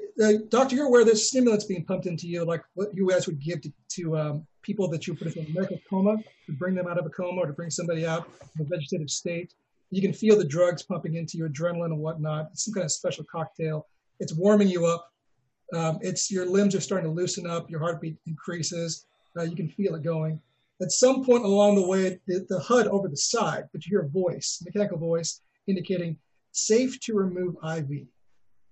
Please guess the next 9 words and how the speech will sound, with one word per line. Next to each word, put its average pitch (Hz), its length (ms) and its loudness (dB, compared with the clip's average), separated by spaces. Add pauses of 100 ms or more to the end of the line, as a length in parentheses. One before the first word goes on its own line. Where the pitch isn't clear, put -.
(180)
Safe 233 560 2
to 208 160 -4
remove 170 480 -4 (440)
I 160 200 -2
V." 139 240 -6 (760)
It - 80 -10
repeats 220 420 0
several 165 260 0
times. - 520 -10